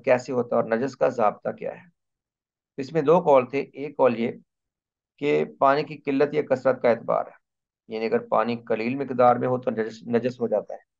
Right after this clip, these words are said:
और कसीर मिकदार में हो तो नजस नहीं होता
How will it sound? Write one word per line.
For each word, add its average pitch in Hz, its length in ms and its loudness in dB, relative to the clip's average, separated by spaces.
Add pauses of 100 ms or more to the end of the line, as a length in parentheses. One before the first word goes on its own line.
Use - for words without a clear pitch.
(1040)
और 123 140 2
कसीर 139 300 -2
मिकदार 147 380 6
में 151 120 -2
हो 147 140 0 (1080)
तो 147 80 2
नजस 135 300 0
नहीं 123 140 -2
होता - 360 -8